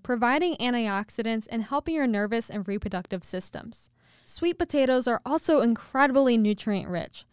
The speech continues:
prevent several cancers, and promote great memory and other brain functions.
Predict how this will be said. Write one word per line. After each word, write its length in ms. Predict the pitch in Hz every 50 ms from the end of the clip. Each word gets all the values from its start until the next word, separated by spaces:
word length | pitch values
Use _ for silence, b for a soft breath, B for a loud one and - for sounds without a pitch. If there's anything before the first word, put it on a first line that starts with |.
| _ -
prevent 340 | 277 277 277 269 - -
several 420 | - - - 285 311 294 339 339 294
cancers, 560 | - - 226 208 208 - - 208 208 196 -
and 160 | - - 247 240
promote 400 | 247 262 247 247 262 - - 214
great 280 | 233 247 294 339 -
memory 460 | - 240 240 240 214 196 180 175 165 -
and 180 | - 214 196 -
other 280 | - 247 240 294 285 262
brain 300 | 208 214 208 208 214 202
functions. 720 | - - 196 185 190 - - 170 - - - - -